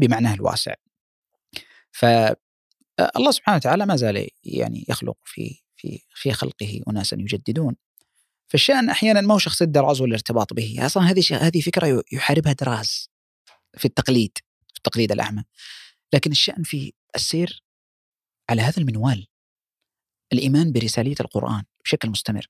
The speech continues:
يعني خ-، خلني أضرب لك مثال من أثر دراز القديم علي. ما عمري ناقشت غربي إني أنا محل تهمة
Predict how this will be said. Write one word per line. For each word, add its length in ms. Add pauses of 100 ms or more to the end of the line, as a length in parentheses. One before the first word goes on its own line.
(140)
يعني 240
خ-، 160
خلني 240
أضرب 160
لك 120
مثال 200
من 140
أثر 180
دراز 300
القديم 340
علي. 300 (1500)
ما 180
عمري 380
ناقشت 420
غربي 560 (1400)
إني 220
أنا 80
محل 260
تهمة 440